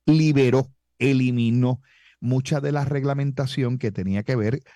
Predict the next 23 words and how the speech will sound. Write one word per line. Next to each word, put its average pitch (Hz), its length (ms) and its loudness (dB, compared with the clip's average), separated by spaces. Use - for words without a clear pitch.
con 120 360 -2
los 107 440 -2
audífonos, 101 720 0
las - 120 -4
famosas 127 360 -2
au-, 107 300 0
ayudas, 110 400 -2
¿verdad?, 113 260 -4
para 110 160 -6
personas 98 380 -4
con, 101 380 0
con 101 440 -2
disminución 113 800 0
auditiva. 117 580 -2
Entonces, 113 640 0
ahora 117 640 0
muchas 117 320 -2
compañías 135 920 0
como 110 380 -2
Apple, 92 560 -4
compañías 104 580 2
como 104 260 0
Bose, 90 580 -6